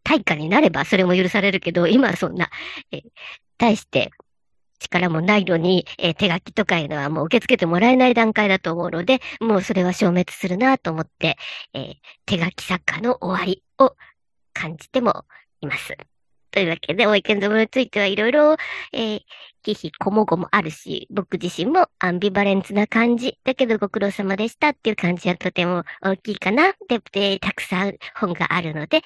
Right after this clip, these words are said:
また読み返すこともあると思います。というわけで、えー、大江健三郎とか、そして、えー、竹島翔さんの話もちょっとしてしまいました。というわけで、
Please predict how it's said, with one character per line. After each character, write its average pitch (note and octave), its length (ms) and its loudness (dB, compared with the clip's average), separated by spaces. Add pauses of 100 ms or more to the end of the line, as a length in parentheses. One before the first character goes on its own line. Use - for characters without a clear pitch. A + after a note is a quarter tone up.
(300)
ま - 140 -2
た - 140 -4
読 D3+ 240 -4
み D3+ 80 -8
返 D3+ 160 -2
す - 100 -10
こ - 100 0
と D4 140 0
も C#4 140 2
あ G#3+ 100 0
る F#3+ 80 -4
と F#3+ 160 -2
思 A#3 140 2
い C#4 80 2
ま F4 100 2
す。 - 140 -8 (300)
と F4 80 4
い D#4 120 4
う C#4+ 40 2
わ C4+ 100 0
け A3 160 -4
で、 - 160 2 (340)
え - 60 -4 (220)
ー、 - 40 -14 (380)
大 D#3 140 -2
江 D3+ 40 -8
健 D#3+ 220 -4
三 E3 160 0
郎 D3+ 180 0
と - 140 -6
か、 C3 160 -2
そ D4+ 120 2
し - 60 -2
て、 D#4 220 0
え F3+ 100 2
ー、 E3+ 80 -4
竹 F#3 220 -4
島 E3 200 -2
翔 F#3 140 2
さ D#3+ 140 0
ん D#3+ 60 -2
の D#3 80 0
話 F3+ 260 -2
も A4 100 4
ち - 120 -2
ょ - 20 0
っ - 40 -4
と - 140 -8
し - 100 -12
て D3 100 -6
し - 120 -6
ま E3 140 0
い D3+ 40 -6
ま F3 120 -4
し - 100 -18
た。 - 160 -2 (380)
と E4 60 -2
い - 20 2
う - 20 2
わ D4 80 0
け C4 120 -10
で、 A#3+ 120 -4